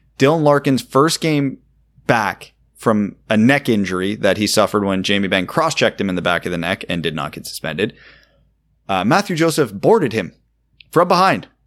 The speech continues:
into the boards, head first. And then Larkin got up, sucker punched him, and Larkin got a one-game suspension, and Matthew di-, Matthew Joseph did not get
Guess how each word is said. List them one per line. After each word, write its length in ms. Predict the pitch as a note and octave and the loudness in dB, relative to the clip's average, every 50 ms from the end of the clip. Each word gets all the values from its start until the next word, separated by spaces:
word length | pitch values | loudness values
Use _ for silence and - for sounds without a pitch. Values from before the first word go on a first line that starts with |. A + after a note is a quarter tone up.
| _ _ _ _ _ _ _ _ _ _ _ _ _ _ _ _ - | _ _ _ _ _ _ _ _ _ _ _ _ _ _ _ _ -2
into 200 | B2+ C#3+ E3 E3 | 0 0 0 0
the 80 | D#3+ | 0
boards, 380 | D3+ F3 D3+ G#2+ D#2+ - - - _ _ - | 0 0 0 0 -2 -6 -12 -18 _ _ -6
head 180 | - E3 D#3 D3 | -4 -4 -4 -4
first. 400 | - D#3+ B2+ F#2 - - - _ _ _ _ _ _ _ _ _ _ _ _ _ _ _ _ _ _ _ | -4 -4 -4 -6 -6 -12 -18 _ _ _ _ _ _ _ _ _ _ _ _ _ _ _ _ _ _ _
And 260 | - A2 G#2 G#2 G#2 A2+ | -2 0 0 2 2 2
then 160 | A2 G#2+ G#2+ | 2 2 2
Larkin 300 | A2+ A2+ G#2+ - A#2+ A#2 | 2 2 2 2 2 2
got 180 | A2 G#2 G2+ | 4 4 4
up, 240 | G2+ A#2 C3+ - - | 4 2 0 0 -2
sucker 320 | - - A#2 G#2 - - G#2+ | -2 0 0 0 0 0 -2
punched 320 | - A2+ A2+ A#2 - - | 0 0 -2 -2 0 0
him, 160 | B2+ C3 C3+ - | 2 2 2 2
and 240 | C#3 D3+ D#3 D#3+ | 2 0 2 2
Larkin 340 | E3+ F#3+ F#3+ F#3 - B2+ A#2 | 2 2 0 2 2 2 2
got 180 | G#2+ G#2 G2+ G2 | 4 4 2 2
a 40 | G2 | 2
one-game 400 | F#2+ F#2+ F#2 F2+ E2+ E2+ E2 D#2+ | 0 0 -2 -2 -4 -6 -6 -6
suspension, 720 | - G2 F2 - F2 E2 E2 E2 - G2 F#2+ G2+ G#2 - - | -6 -8 -6 -6 -6 -6 -6 -6 -6 -4 -4 -6 -6 -8 -8
and 460 | F#2+ F2+ F2 F2+ F2+ F#2+ G2+ G#2 - | -6 -6 -4 -4 -2 -2 -2 -4 -2
Matthew 400 | - F#2 D#2 D#2+ - - G#2+ G#2 | -2 -2 -4 -4 -4 -4 -2 -2
di-, 280 | G#2+ G#2+ G#2+ G#2 G#2 - - | 0 0 -2 -2 -2 -4 -4
Matthew 360 | G#2 G2+ G2 F#2+ - - G#2 | -2 -2 -2 -2 -4 -4 -4
Joseph 320 | F#2+ - G#2 G#2 - A2+ | -2 -2 -4 -4 -4 -6
did 120 | - - C3+ | -4 0 0
not 280 | E3 F3 - - - | 0 0 0 -2 -6
get 200 | A#2+ A#2 - _ | -6 -6 -6 _